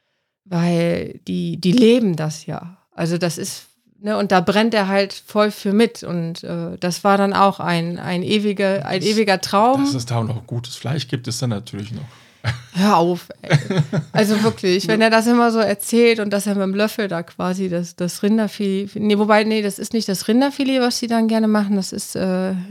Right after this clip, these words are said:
Speaker 1: Beef de Lomo oder so, das ist dann nicht das Filet, sondern schon ein fettiges Stück, was sie dann schön zubereiten und das kannst du dann, du, du drückst mit dem Löffel im Prinzip aufs Fleisch und das fällt auseinander und sagt,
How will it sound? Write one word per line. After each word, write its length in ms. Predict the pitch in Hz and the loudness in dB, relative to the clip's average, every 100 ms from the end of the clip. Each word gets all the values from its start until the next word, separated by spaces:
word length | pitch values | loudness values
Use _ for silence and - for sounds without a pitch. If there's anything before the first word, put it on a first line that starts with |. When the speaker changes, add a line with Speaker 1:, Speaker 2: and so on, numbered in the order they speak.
| 226 | -10
Speaker 1:
Beef 320 | 202 208 208 - | -8 -6 -6 0
de 140 | 185 | 2
Lomo 440 | 180 208 269 285 | 4 4 2 2
oder 220 | 269 269 247 | 0 -2 -2
so, 160 | 254 | -2
das 180 | 233 202 | -2 -4
ist 140 | - | -4
dann 80 | 208 | -2
nicht 160 | 208 - | 0 0
das 160 | 190 | -4
Filet, 460 | - 185 196 247 277 | 0 2 4 4 2
sondern 440 | 220 202 202 202 | 0 0 0 0
schon 240 | 196 - 226 | 0 0 2
ein 200 | 190 190 | 2 0
fettiges 520 | - 233 - 262 285 | 0 0 0 0 0
Stück, 480 | - - 302 - - _ _ - _ | -2 -2 -4 -6 -20 _ _ -20 _
was 180 | 196 202 | -2 0
sie 100 | 220 | 0
dann 300 | 208 202 208 | 2 2 2
schön 380 | 208 233 220 220 | 0 2 2 0
zubereiten 580 | - 220 220 214 214 208 | -2 -2 0 0 0 -2
und 60 | |
das 160 | 196 - | -2 -2
kannst 260 | - 208 180 | -2 -2 0
du 40 | |
dann, 260 | 196 190 190 | 0 0 0
du, 80 | |
du 120 | 175 175 | 0 2
drückst 340 | 196 214 - | 2 2 2
mit 80 | 214 | 4
dem 80 | 202 | 4
Löffel 260 | 214 - | 4 2
im 80 | 220 | -2
Prinzip 420 | 208 208 - 202 | -2 -4 -4 -4
aufs 220 | - 175 - | -2 -4 -2
Fleisch 400 | 196 190 202 202 | 2 4 4 2
und 80 | |
das 460 | 190 185 - - - _ | -2 -2 -6 -12 -16 _
fällt 300 | - 180 175 | -2 0 2
auseinander 560 | 175 175 170 170 170 165 | -2 0 2 2 0 -2
und 100 | 170 | -2
sagt, 240 | 185 | -4